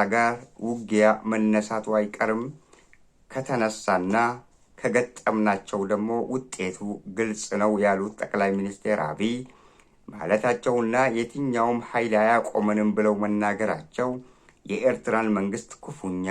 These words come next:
አስቆጥቷል። ለጠቅላይ ሚኒስቴሩ ንግግርም የኤርትራው የማስታወቂያ ሚኒስቴር የማነ ገብረ መስቀል ምላሽ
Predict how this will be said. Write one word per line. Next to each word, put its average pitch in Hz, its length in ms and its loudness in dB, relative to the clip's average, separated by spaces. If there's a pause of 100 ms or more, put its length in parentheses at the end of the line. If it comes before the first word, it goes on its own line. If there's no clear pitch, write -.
(220)
አስቆጥቷል። - 920 -6 (1080)
ለጠቅላይ 135 640 6
ሚኒስቴሩ 117 680 0 (160)
ንግግርም 110 600 -2 (460)
የኤርትራው 110 560 0 (180)
የማስታወቂያ 110 840 2
ሚኒስቴር 104 520 -2 (280)
የማነ 104 380 2 (320)
ገብረ 98 340 0
መስቀል 95 460 -6 (440)
ምላሽ 87 500 -4